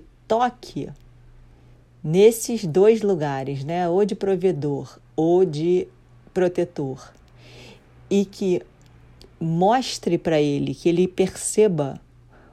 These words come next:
o impacto ou a urgência, provavelmente esse pedido não vai ficar no radar. Então, eu queria te dar uma estratégia aqui do, de como falar.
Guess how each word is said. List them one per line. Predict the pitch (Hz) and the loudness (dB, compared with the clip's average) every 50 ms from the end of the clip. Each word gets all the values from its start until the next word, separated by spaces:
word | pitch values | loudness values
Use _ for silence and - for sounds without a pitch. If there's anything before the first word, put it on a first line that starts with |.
| _ _ | _ _
o | - 160 170 | -2 0 0
impacto | 175 170 160 - - 151 147 143 147 - - - 160 131 - - | 0 -2 -2 -2 -2 -2 -2 -2 -6 -10 -12 -10 -10 -10 -10 -4
ou | - 170 196 226 233 202 | 0 2 2 4 4 2
a | 160 | 0
urgência, | 147 139 139 135 131 127 170 185 208 220 208 - - - 147 135 139 151 - - - - - _ _ _ _ _ _ - - - - - - - - - _ _ _ | 0 -2 -4 -6 -4 -2 -2 -2 -2 -2 -4 -6 -8 -10 -10 -12 -12 -14 -18 -20 -20 -20 -20 _ _ _ _ _ _ -20 -20 -20 -20 -20 -20 -20 -20 -20 _ _ _
provavelmente | - 214 226 220 196 208 202 196 202 190 185 185 185 - | 2 4 4 6 6 4 2 2 2 2 0 0 0 -2
esse | 190 190 - | -2 -4 -2
pedido | - 190 165 170 180 170 170 | -2 0 2 2 2 2 0
não | 180 190 190 | -2 -2 -2
vai | 185 175 156 151 156 | -2 0 0 0 -2
ficar | 156 - - 165 156 | -2 -6 -8 -8 -6
no | 160 | -6
radar. | 160 143 170 175 156 139 - 139 135 - - - _ _ _ _ _ _ _ _ _ _ _ _ _ _ _ - - - - - - - | -6 -6 -6 -8 -8 -8 -10 -12 -14 -16 -20 -20 _ _ _ _ _ _ _ _ _ _ _ _ _ _ _ -20 -20 -20 -20 -20 -16 -8
Então, | - 214 208 - | -6 -2 -2 -2
eu | 277 285 | 0 0
queria | - 269 269 | 0 0 0
te | - - | 0 2
dar | 214 226 226 | 2 2 4
uma | 220 226 | 4 2
estratégia | 226 220 - - 190 185 190 196 196 196 196 175 170 160 151 156 - - _ _ _ - - - - - | 0 -2 -2 -4 -4 -2 0 2 2 2 2 2 0 -2 -4 -4 -8 -14 _ _ _ -20 -20 -20 -18 -10
aqui | - 147 156 156 - 190 202 214 220 196 143 120 - - - - - - - - - - - - - - - - _ _ _ - - - | -8 -8 -8 -8 -6 -4 -2 0 0 -2 -2 -6 -14 -20 -20 -20 -20 -20 -20 -20 -20 -20 -20 -20 -20 -20 -20 -20 _ _ _ -20 -20 -16
do, | 165 151 151 160 165 214 208 - - | -14 -14 -6 -2 0 0 0 0 -2
de | 170 175 196 | -6 -8 -8
como | - - 392 440 440 370 | -4 -2 0 0 2 0
falar. | 349 - - 180 143 - - - | -2 -2 -2 -4 -4 -4 -6 -10